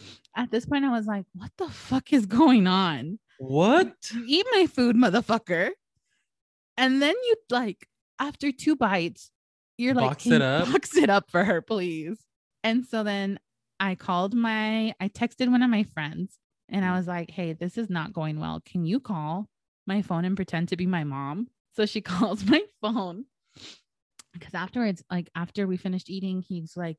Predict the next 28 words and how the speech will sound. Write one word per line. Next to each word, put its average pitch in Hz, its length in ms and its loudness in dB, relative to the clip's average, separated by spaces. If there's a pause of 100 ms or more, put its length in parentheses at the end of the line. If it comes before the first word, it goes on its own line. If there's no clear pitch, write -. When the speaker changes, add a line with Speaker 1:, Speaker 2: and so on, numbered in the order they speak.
Speaker 1:
"Do 170 100 -8
you 170 40 -6
wanna 170 140 -4
go 196 80 -6
watch 190 160 -6
a 190 60 -4
movie?" 170 440 -4 (260)
And 208 140 0
I 208 60 -2
was 202 160 -6
like, 185 140 -10
"Oh, 170 200 0
fuck 175 280 -4
no. 151 160 -2
Speaker 2:
No, - 80 -4
Speaker 1:
I'm 196 280 2
Speaker 2:
bitch. 202 60 0
Speaker 1:
not 180 240 0
gonna 180 160 0
sign 196 280 0
up 160 120 -4
for 185 80 -6
another 170 240 0
two 170 200 -6
hours 160 280 -4
of 151 80 -6
this 147 140 -6
guy." 156 360 -4